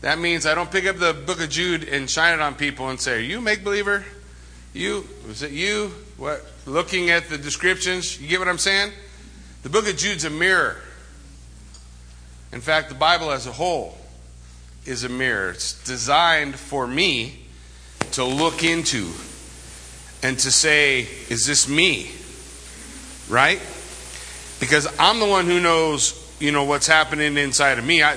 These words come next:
you know, I may not be able to answer all those, and we'll, we'll talk a little bit about that as we kind of delve into the depths of what Jude lays out for us. But we want to be able to look into the mirror of Jude,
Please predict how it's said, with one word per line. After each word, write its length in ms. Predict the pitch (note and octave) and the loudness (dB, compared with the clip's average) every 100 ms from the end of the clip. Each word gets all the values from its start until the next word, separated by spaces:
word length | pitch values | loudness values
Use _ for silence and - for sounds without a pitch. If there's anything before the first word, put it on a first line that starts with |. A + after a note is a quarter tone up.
| - - - - C3 | -2 -14 -14 -14 -16
you 80 | |
know, 80 | D3 | -14
I 120 | D#3 | -14
may 160 | F3+ F3+ | -10 -10
not 200 | E3+ E3 | -10 -2
be 60 | E3 | 0
able 140 | D#3 | 4
to 140 | D3 C#3+ | 2 0
answer 320 | E3+ - D3 | -2 -2 0
all 100 | C#3+ | 0
those, 200 | C#3+ C#3 | 0 0
and 80 | C#3+ | 0
we'll, 160 | D#3+ D3+ | -2 0
we'll 140 | D3+ | 0
talk 240 | D#3+ E3 | 2 2
a 60 | D3 | 2
little 180 | D3+ D3 | -2 0
bit 160 | D3 | -2
about 240 | C3+ C#3 C3+ | 2 0 2
that 140 | C#3+ | 2
as 140 | C3+ - | 2 0
we 140 | C3 | -4
kind 240 | A#2+ D3+ | -2 0
of 800 | C3+ A#2+ - - - - - - | 0 -4 -12 -14 -14 -14 -14 -2
delve 260 | A#2+ D#3+ D3+ | 4 4 4
into 240 | D#3 - C3+ | 0 -2 -4
the 100 | C3 | -2
depths 360 | C#3+ D#3 - | 0 2 0
of 80 | C3 | -4
what 180 | C#3+ C3+ | -4 -2
Jude 240 | C#3 C#3+ | -2 -2
lays 240 | C#3 B2+ C3+ | 0 0 2
out 180 | D3+ - | 2 2
for 200 | B2+ A2+ | -4 -4
us. 100 | - | -2
But 120 | D3+ | 0
we 120 | E3 | 2
want 240 | E3+ F#3+ | 4 4
to 60 | F3+ | 4
be 120 | G3 | 4
able 140 | G3 F3+ | 4 4
to 80 | |
look 280 | D#3+ F#3+ - | 4 4 2
into 220 | A3+ G#3+ | 0 0
the 60 | F#3+ | 2
mirror 320 | F3+ F#3+ F3+ | 2 4 4
of 120 | D#3+ | 2
Jude, 480 | C3 E3+ A3 D#3 D3+ | -2 -2 0 0 -4